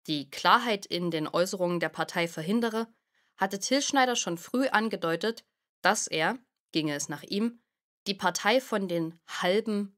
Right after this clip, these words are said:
säubern würde, von denen, die nicht bereit waren, den Karren in die Richtung zu ziehen, in die seinesgleichen ihn lenken wollten.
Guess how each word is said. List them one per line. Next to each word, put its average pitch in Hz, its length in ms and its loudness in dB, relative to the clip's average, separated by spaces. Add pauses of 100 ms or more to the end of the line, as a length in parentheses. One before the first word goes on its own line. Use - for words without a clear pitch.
säubern 170 520 2
würde, 147 320 -6 (460)
von 170 240 0
denen, 214 400 2
die 170 140 0
nicht 196 300 0
bereit 175 360 0
waren, 208 380 -2 (260)
den 160 180 -2
Karren 214 380 0
in 175 200 -4
die 226 160 -2
Richtung 175 400 -2
zu 175 120 -8
ziehen, 196 460 -6 (300)
in 190 160 0
die 175 140 -2
seinesgleichen 165 760 0
ihn 147 140 -6
lenken 175 380 -2
wollten. 139 340 -8